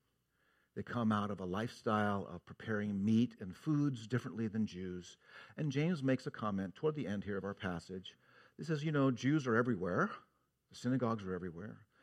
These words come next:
And there's gonna be Jew, Gentiles sitting together in worship, enjoying, uh, dinners together and life together." And so he gives these four prescriptions, uh, for their behavior. "Please, please be sensitive and careful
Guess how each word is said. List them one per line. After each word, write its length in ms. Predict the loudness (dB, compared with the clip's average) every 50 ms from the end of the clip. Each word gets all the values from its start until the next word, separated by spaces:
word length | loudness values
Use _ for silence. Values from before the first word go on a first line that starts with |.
| -20 -20 -20 -12 _
And 200 | 0 2 2 4
there's 140 | 2 0 0
gonna 180 | 2 0 2 2
be 120 | 2 0
Jew, 460 | -2 -2 -2 0 2 2 2 2 0
Gentiles 840 | -2 -2 0 0 0 0 -4 -4 -2 0 2 2 2 0 -2 -4 -6
sitting 380 | -10 -10 -8 -4 -2 -2 0
together 460 | 0 2 2 4 4 4 4 2 2
in 160 | 2 0 0 2
worship, 400 | 2 2 0 0 -6 -8 -8 -8 _ _ -10
enjoying, 540 | -8 -6 -2 2 2 4 4 2 0 -2 -6 -8 -18 -18 -18 -18 -18 -10 -6
uh, 280 | -6 -4 -4 -4 -8 -10 -12 _ _ _ _ _ _ _ _ _ _ 2
dinners 340 | 4 4 6 4 2 0
together 580 | -2 -6 -2 -2 -2 0 0 0 -2 -2 -4 -8 _ _ _ -20 -20 -20 -10 _
and 160 | -6 -4 -4 -4
life 380 | -2 0 0 0 0 -2 -2
together." 600 | -6 -4 -2 0 -2 -2 -2 -4 -4 -6 -8 -12 _ _
And 120 | -10 -10
so 120 | -6 -4 -4
he 80 | -2
gives 300 | 2 4 4 4 2 0
these 160 | -2 -4 -4
four 360 | -4 -4 2 4 6 6 6 2
prescriptions, 1000 | 0 -4 -6 -6 -4 -4 -4 -4 -4 -6 -6 -6 -6 -6 -6 -8 -10 -16 -20 _ _ _ -20 _ _ _ -6
uh, 160 | -4 -4 -4
for 280 | -6 -4 -2 -2 -2 0
their 160 | 0 -2 -2
behavior. 800 | -2 -4 -6 -2 -2 0 0 0 0 0 -2 -2 -2 -4 -8 -14 _ _ _ _ _ _ -4
"Please, 640 | 0 2 4 4 4 4 4 2 0 -4 -8 -16 _ _ _
please 680 | -6 0 2 2 4 4 2 0 -2 -4 -8 -14 -18 _ -10
be 140 | -6 -6 -6
sensitive 760 | -6 -2 0 0 0 0 0 0 2 4 4 4 4 2 -2 -4 -10
and 140 | -12 -12
careful 640 | -8 -2 0 0 0 0 -2 -4 -2 -2 -2 -4 -8